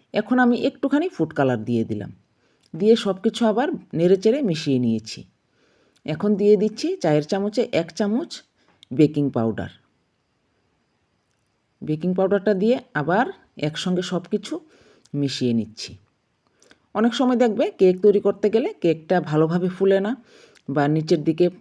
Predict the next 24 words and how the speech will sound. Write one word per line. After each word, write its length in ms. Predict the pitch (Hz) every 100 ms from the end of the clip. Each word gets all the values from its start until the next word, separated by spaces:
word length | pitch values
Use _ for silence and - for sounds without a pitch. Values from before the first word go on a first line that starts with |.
| _ -
পোড়া 180 | 175
লেগে 260 | 170 170 170
যায়, 220 | 170 214 - _ _ _ _ - -
মানে, 200 | 190 226 -
ঠিক 160 | - 240
মতো 180 | 240 233
কেকটা 320 | 175 170 160 220
তৈরি 260 | 180 143 120
হয় 140 | 123
না 60 | 120
আমাদের 280 | 117 113 110
বাড়িতে। 360 | 117 113 107 - _ _ _ _ -
তো 40 | 202
এইভাবে 320 | 208 240 247
যদি 260 | 233 214 269 494 _ _ _ _ -
সঠিক 380 | 160 190 185 233
পরিমাপে 420 | 208 202 208 202 214 175
কেকটা 260 | 160 196
তৈরি 260 | 196 190 196
করো, 200 | 190 214
দেখবে 300 | 175 165 220
খুব 220 | 233 285 -
সহজেই 480 | - 190 202 254 294
কেক 220 | 165